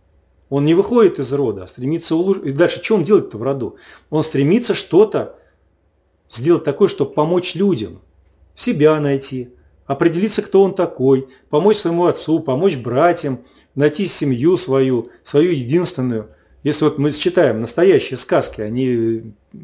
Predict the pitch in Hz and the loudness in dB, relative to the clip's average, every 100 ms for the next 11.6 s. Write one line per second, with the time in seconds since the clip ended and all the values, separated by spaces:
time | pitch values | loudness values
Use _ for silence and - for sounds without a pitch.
0 | 131 170 165 135 113 - _ _ - 123 | -6 -4 -4 -4 -6 -8 _ _ -12 -6
1 | 120 120 123 123 123 120 135 156 113 87 | -2 0 0 -4 -4 -2 -2 -2 -6 -10
2 | - _ _ _ _ _ _ _ _ _ | -18 _ _ _ _ _ _ _ _ _
3 | _ - 156 165 165 170 170 - _ _ | _ 0 2 2 0 0 -2 -16 _ _
4 | _ 120 147 220 240 151 143 214 208 151 | _ 0 4 4 2 -4 0 0 0 -4
5 | - 170 160 151 - 156 170 185 165 170 | 0 0 0 -2 -4 -2 0 0 0 0
6 | 185 147 147 165 135 131 185 135 127 147 | 0 0 -2 -2 -2 0 0 -2 -4 -2
7 | 131 139 147 220 196 135 147 156 175 147 | -2 -2 -2 0 2 2 -2 0 2 2
8 | 139 - 196 151 151 - 180 180 240 180 | 0 2 2 2 0 0 2 4 2 2
9 | - - _ - 139 156 175 160 196 175 | -2 -18 _ -8 -6 -2 0 2 2 0
10 | 170 175 131 175 196 175 131 143 117 98 | -2 -4 0 2 4 2 0 -2 -4 -8
11 | - 131 208 160 113 92 | -6 2 2 2 -2 -10